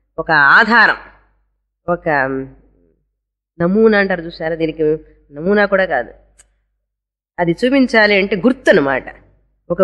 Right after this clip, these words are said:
గుర్తును చూపిస్తే ఈ గుర్తు ద్వారా అది తెలుసుకుంటాడు అంటారు చూసారా? ఈ పరమాత్మ ఈ శరీరంలో ఉన్నాడు అంటున్నారు, ఎక్కడ కనపట్టలేదండి అన్నాడు.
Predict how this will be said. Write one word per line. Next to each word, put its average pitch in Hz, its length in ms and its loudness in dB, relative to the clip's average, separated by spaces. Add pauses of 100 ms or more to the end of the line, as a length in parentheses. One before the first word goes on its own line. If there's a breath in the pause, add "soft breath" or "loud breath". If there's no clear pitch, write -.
గుర్తును 277 380 0
చూపిస్తే 277 380 -2
ఈ 262 120 0
గుర్తు 269 340 -4
ద్వారా 254 300 4
అది 214 120 4
తెలుసుకుంటాడు 214 640 2
అంటారు 190 240 0
చూసారా? 220 400 0 (1120)
ఈ 190 180 0
పరమాత్మ 311 680 -2
ఈ 311 120 2
శరీరంలో 311 680 2
ఉన్నాడు 269 540 4
అంటున్నారు, 254 360 2
ఎక్కడ - 220 -2
కనపట్టలేదండి 254 840 2
అన్నాడు. 151 340 -2